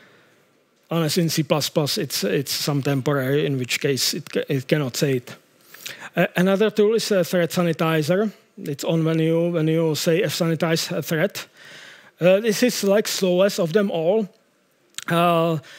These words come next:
they actually make two attempts at, at writing it. Actu-, at Google, first version was, it was actually Valgrind tool. I don't know what happened to it, but, uh, uh, the, the other one was, was sanitizer implemented by the compiler.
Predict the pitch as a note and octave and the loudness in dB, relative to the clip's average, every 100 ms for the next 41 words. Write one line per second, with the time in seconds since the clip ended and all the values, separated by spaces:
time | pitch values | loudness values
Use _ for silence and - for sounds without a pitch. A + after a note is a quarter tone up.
0 | - - F3 G#3+ - A3 A3+ G#3+ F#3+ G3+ | -20 -2 0 2 4 2 2 2 0 0
1 | - - G#3 G#3 - E3 F3 G#3+ - - | -6 -2 0 2 0 0 0 0 -4 -6
2 | D#3+ - A3+ E3+ F3 D#3+ D#3+ F3 F3+ G#3 | -8 -4 -4 -2 0 0 0 0 2 0
3 | F3+ F3+ E3 - - F#3+ D3 F3 E3 G3 | 0 -2 -2 -8 -6 -4 -2 0 2 0
4 | - F3 F3+ - - F3+ D#3+ D#3 F#3 E3+ | 0 0 0 0 0 0 0 0 0 0
5 | E3+ E3+ - G3 - - - D#3+ E3+ E3 | 0 -2 -6 -8 -10 -12 -8 -4 -2 0
6 | F#3 - G3+ E3+ E3 E3 F3 D#3 D#3 E3 | 0 2 2 2 0 0 0 -2 -2 -2
7 | G3+ - - - - - F3 F3+ F3+ F#3+ | -4 -6 -20 -20 -20 -4 0 2 4 4
8 | G3+ D#3+ D#3+ E3+ D3+ D3+ F3 E3 C#3+ D#3 | 2 0 -2 -4 0 0 0 -2 -4 -4
9 | D3+ E3 D#3+ D3+ - - - - - E3 | -2 -2 0 -2 -6 -20 -20 -20 -10 -4
10 | D#3+ E3+ E3 E3 F#3+ - G3+ E3+ D#3 F3 | -2 0 0 -4 -10 -16 -10 -8 0 2
11 | F3+ F3+ F#3 F#3 F3+ F#3+ G3 F#3+ F3+ F#3 | 2 2 0 0 2 2 4 2 2 2
12 | F#3 E3 F3 - E3+ E3 F3 E3 D#3 D#3+ | 0 0 -2 -4 -4 -2 -2 -2 0 0
13 | D#3+ E3 D#3 E3 E3 D#3 E3 D3+ D#3 E3 | 0 0 0 0 0 0 -2 0 2 2
14 | E3 D#3+ D#3+ D#3 D3 D#3 F#3 | 0 -2 0 0 0 0 -2